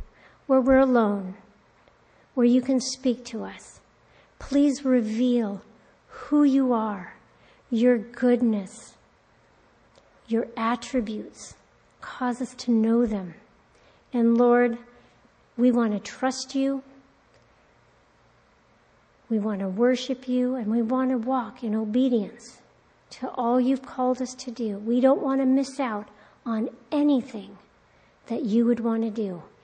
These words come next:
in us and through us. So please,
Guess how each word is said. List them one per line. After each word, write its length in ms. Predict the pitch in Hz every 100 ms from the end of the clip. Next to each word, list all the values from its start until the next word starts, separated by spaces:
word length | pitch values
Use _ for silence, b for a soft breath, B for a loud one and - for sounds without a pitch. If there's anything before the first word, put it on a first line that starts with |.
| b b -
in 200 | 240 233
us 300 | 233 233 - -
and 180 | 226 208
through 300 | - 196 185
us. 300 | - - - b b
So 260 | - - 233
please, 760 | 240 - 277 226 214 - -